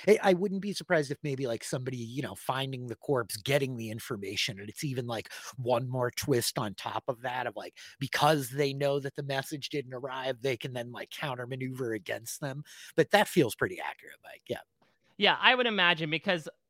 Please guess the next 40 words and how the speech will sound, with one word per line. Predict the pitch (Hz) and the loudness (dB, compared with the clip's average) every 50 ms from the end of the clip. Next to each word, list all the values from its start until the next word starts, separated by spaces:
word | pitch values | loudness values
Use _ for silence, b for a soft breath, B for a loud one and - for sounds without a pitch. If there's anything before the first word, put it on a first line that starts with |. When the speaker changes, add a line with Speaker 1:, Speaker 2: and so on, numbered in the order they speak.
| _ _ _ _ _ | _ _ _ _ _
Speaker 2:
again, | - 190 190 226 196 185 | 2 4 4 4 4 2
we'll | 214 196 | -2 0
talk | 196 202 208 - | 0 0 0 0
about | 196 185 165 | -2 -2 -2
this | 160 160 - 160 | -2 -4 -4 -4
at | 147 | -4
the | 135 143 | -4 -4
end | 139 139 135 | -4 -4 -4
of | 127 123 | -2 0
X | 127 123 - - | -2 -2 -2 -4
episode. | 123 120 - 151 143 - 123 113 117 113 | -6 -6 -4 -8 -8 -6 -6 -6 -4 -4
Like, | 120 123 - | -6 -2 2
our | 147 170 180 | 2 2 4
main | 160 165 196 214 208 | 6 4 4 4 2
characters | - 190 170 160 151 - 143 135 - | -2 -2 -2 -2 -2 -4 -6 -6 -6
seem | - - 151 143 139 135 127 b b b b b b - | -8 -6 -4 -2 -2 -2 -4 b b b b b b -6
pretty | - 285 320 311 302 269 - | -4 0 2 4 2 4 4
S | 185 202 - - | 2 2 2 2
O | 214 185 175 147 | 0 0 2 4
L | 156 156 151 135 127 123 127 - | 4 4 4 4 2 0 -2 -4
if | 131 139 - - | -6 -6 -6 -6
we | 165 151 | -6 -4
have | 147 151 147 143 147 143 135 143 139 b b b b b b _ _ | 2 4 6 6 6 6 4 2 -2 b b b b b b _ _
all | 175 196 220 262 277 269 | 2 4 4 4 4 4
of | 262 247 233 185 - | 2 2 0 -2 -6
what | 175 139 151 185 196 180 - 143 | -12 -4 0 0 0 0 -2 -2
Vilgefortz | 131 170 175 170 - 165 - - 151 147 139 147 | 0 0 0 0 -2 -6 -4 -4 -4 -4 -4 -6
is | 139 123 | -10 -10
doing, | - 139 131 127 123 127 127 120 | -8 -8 -6 -4 -4 -4 -4 -6
which | 131 - - | -8 -10 -8
he | - 226 226 | -4 -2 -2
in | 214 | 0
himself | 185 165 - - 185 170 160 | 0 -2 0 2 2 2 2
is | 156 143 | 0 -6
pretty | - - - 151 135 127 | -8 -6 -4 -4 -4 -2
powerful. | - 139 123 113 113 120 120 - 117 120 127 | 0 0 0 2 0 -4 -4 -4 -4 -4 -4
If | 131 - | -4 -6
he | - 220 247 | -8 -8 -8
brings | 196 220 226 208 190 170 170 | -4 -4 -2 -2 -2 -2 0
in | 180 170 165 156 | 0 0 0 -2